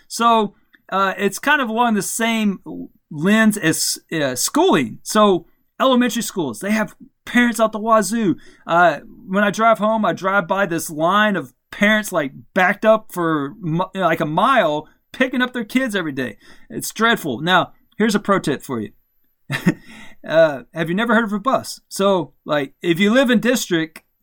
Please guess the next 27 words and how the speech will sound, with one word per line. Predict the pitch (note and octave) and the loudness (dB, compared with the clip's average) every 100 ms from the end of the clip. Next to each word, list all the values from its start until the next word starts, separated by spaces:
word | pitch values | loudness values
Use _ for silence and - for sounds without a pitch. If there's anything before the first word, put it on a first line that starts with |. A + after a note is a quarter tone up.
| _ _ | _ _
of | E3 F3+ D#3+ | -2 -2 0
that | F#3 F#3 | -2 -2
school, | - A#3 F3 D3 - _ | -4 0 0 -2 -8 _
they | E3+ F3+ | 0 0
have | F#3+ F3 | 0 -2
to | E3+ | -6
provide | D#3+ D3+ D#3 C#3 | -8 -4 -4 -4
you | |
transportation. | C3+ D3+ - D3+ E3 A#2+ G#2+ - _ | -6 -6 -8 -6 -6 -6 -10 -16 _
That's | D#3+ E3 | -2 4
how | E3 | 4
it | D#3 | 4
works. | C#3 - - - - | -6 -10 -20 -20 -4
Now, | E3+ F3+ C3+ - _ _ _ _ | 2 2 2 -4 _ _ _ _
so | E3 D3+ - | -4 -4 -8
what, | - F#3+ A3+ - | -6 0 0 -2
what | F#3 G#3+ | -6 -4
the | G3 | 2
hell | G#3 | 2
are | |
you | F3+ | 2
doing | E3+ F#3+ | 0 0
in | E3 | -2
this | D3+ D#3 | -4 0
line? | D#3 A2+ G2 | 0 -2 -6
But | - D3+ | -8 -2
that's, | F3+ - | -2 -2